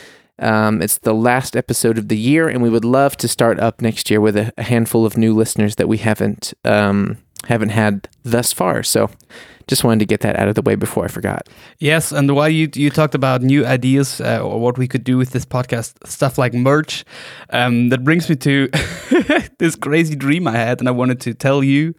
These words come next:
Speaker 2: um, because a few nights ago I dreamt that, um,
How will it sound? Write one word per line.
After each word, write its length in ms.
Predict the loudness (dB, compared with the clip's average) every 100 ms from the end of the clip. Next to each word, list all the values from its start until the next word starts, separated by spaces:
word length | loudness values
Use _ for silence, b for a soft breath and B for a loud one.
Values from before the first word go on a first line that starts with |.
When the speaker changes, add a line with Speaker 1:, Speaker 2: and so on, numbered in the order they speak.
| B B B -16 -12 0
Speaker 2:
um, 800 | 2 4 2 2 2 2 -2 -6 _ _ _ -20 _ _ _ _ -8
because 320 | -2 0 0 -4 -10
a 40 |
few 160 | 0 2
nights 260 | 4 2
ago 220 | 2 0 0
I 120 | -4
dreamt 440 | 0 0 0 -2
that, 380 | 0 2 0 -4 -4
um, 480 | -2 -2 -2 -4